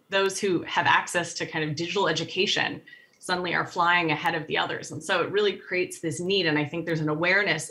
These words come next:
in this moment that we need to be looking at some of these, like, infrastructural level digital systems. And that, of course, is scary in some ways, because if those are designed incorrectly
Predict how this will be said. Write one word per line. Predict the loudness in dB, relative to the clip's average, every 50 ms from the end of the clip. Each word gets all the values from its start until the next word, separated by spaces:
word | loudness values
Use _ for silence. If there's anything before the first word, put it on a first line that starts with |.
| -12 _
in | -6 -4 -2 -2
this | -2 -2 -4 -4 -2
moment | -2 0 0 0 0 0 -2 -4 -6 -10 -14 -16 -20 -20 -20 -20 -20 -20 -10 -2 0
that | 2 2
we | 2 2
need | 0 0 0 0 0
to | 0 2 2 2 2 0 -4 -8 -6 -4
be | -2 -2
looking | 0 0 0 0 0 0 0 0
at | 0 -2
some | -2 0 0
of | 0
these, | 0 0 -2 -2
like, | -4 -6 -6 -2
infrastructural | 0 2 2 2 0 0 0 0 0 0 0 0 0 0 0 -2 0 0 0 2
level | 2 0 -2 0 0 -2 -2 -2 -2
digital | -4 -4 -4 -4 -4 -4 -4 -4
systems. | -4 -4 -6 -6 -6 -6 -8 -8 -10 -14 -18 -18 -20 -20 -20 -20 -20 -18 -18 -18 -18 -20 -20 -10 -2 0
And | 2 4 4
that, | 4 4
of | 2 2
course, | 2 2 4 4 4 2 0 -4 -6 _ _ _ _ _ -2
is | 0 0 2 0
scary | 0 2 4 6 6 6 6 6
in | 4 2 0
some | 0 -2 -2 0
ways, | 0 0 2 0 0 -2
because | -4 -4 -4 -4
if | -4 -2
those | 0 0 2 2
are | 0 0
designed | 0 0 0 0 2 2 2 2 2 0 -2 -4 -6
incorrectly | -6 -4 -4 -6 -6 -4 0 2 2 2 0 -2 -8 -12 -12 -10 -8 -2 2 2 2